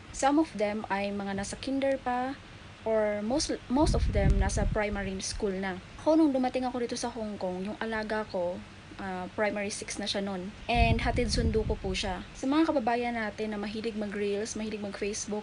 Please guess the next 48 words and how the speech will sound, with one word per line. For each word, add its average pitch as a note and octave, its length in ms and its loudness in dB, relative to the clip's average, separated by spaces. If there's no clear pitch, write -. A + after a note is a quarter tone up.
mahilig G#3 320 -4
mag-post G#3+ 640 -2
ng G#3 160 -2
kung G#3 160 0
ano-ano G3+ 240 2
sa A3 80 2
social G#3+ 320 0
media, F3 400 -2
paalala C4+ 400 2
lang A#3 320 0
po, G3 240 0
hindi A#3+ 200 -2
ko B3+ 160 2
alam C#4 240 2
kung A#3+ 160 -2
ano A3+ 240 -2
yung A#3 160 -4
style G#3+ 480 -2
nyo G#3 240 -2
sa, G3 400 -2
sa - 200 -2
work, G#3+ 280 2
sa - 160 0
working G#3+ 400 0
place - 320 2
nyo, G3+ 240 0
pero B3 240 0
make B3+ 320 0
sure C4+ 360 2
lang G#3 480 -4
na G3 280 -4
wag A#3 160 0
kayong C4 320 0
basta-basta A3+ 560 -4
magpo-post G#3+ 800 -4
sa A3 160 -4
social E4 400 2
media A#3+ 320 -2
nyo G#3+ 240 -2
na G#3 120 -6
kung B3+ 120 -8
saan B3+ 240 -6
kasama A#3 480 -4
nyo G#3+ 200 -6
yung A3 200 -4
mga A3 160 -6
alaga G3+ 560 -4
nyo. F#3 240 -4